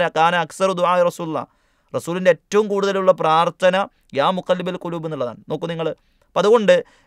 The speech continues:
യഥാർത്ഥ ഹിദായത്തിൽ ഉറച്ചു നിൽക്കുക എന്നത് വളരെ പരിശ്രമമുള്ള കാര്യമാണ്.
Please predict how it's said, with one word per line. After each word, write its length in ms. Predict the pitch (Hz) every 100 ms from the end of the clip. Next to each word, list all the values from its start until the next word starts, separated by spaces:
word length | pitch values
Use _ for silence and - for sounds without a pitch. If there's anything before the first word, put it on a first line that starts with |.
| -
യഥാർത്ഥ 480 | 156 208 240 -
ഹിദായത്തിൽ 580 | 233 196 175 196 214 208
ഉറച്ചു 300 | 196 175 -
നിൽക്കുക 360 | 202 175 160 165
എന്നത് 440 | 160 147 139 139 135 _ _ -
വളരെ 260 | 123 160
പരിശ്രമമുള്ള 800 | 175 151 147 - 196 196 185 165
കാര്യമാണ്. 640 | 156 147 143 143 135 127